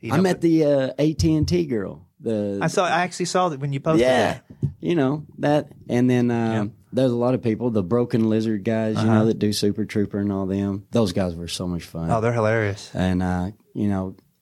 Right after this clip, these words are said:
Speaker 2: I did get pictures with those, with those people, but there's been other ones that, uh, you know, I, I did, I kinda let it go just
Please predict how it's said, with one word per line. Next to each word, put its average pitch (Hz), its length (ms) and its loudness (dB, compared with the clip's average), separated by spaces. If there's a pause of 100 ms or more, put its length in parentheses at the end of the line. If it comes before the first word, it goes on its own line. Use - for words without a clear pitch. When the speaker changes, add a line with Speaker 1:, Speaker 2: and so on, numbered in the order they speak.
(140)
Speaker 2:
I 107 80 0
did 107 180 2
get 113 180 2
pictures 107 380 0
with 104 160 0
those, 98 340 0
with 104 160 -4
those 104 220 0
people, 101 320 -2
but 110 140 0
there's 127 160 4
been 131 240 2
other 113 280 2
ones 92 280 -2
that, 95 260 -2 (520)
uh, 90 320 0
you 107 120 0
know, 92 180 0
I, 87 80 -2 (160)
I 104 100 -4
did, 95 220 0
I 90 60 0
kinda 95 300 -2
let 90 180 0
it 90 120 -4
go 90 480 0 (240)
just - 280 -4